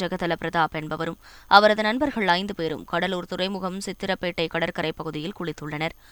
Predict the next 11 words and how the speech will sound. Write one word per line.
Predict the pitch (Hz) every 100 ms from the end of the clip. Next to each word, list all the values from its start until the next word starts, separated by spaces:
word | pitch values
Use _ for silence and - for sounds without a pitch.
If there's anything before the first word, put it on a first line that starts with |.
| - - -
அப்போது | 208 220 208
எதிர்பாராத | 196 240 254 226 208 196
விதமாக | 185 185 185 175 214
கடல் | - 175 175
அலையில் | - 170 170 175
சிக்கிய | 175 - 175 196
ஜனா | 185 165 170
மற்றும் | 165 - 165
ஜெயகிருஷ்ணன் | 160 156 - 180 - 160
ஆகிய | - 160 160 156
இருவரும் | 151 147 139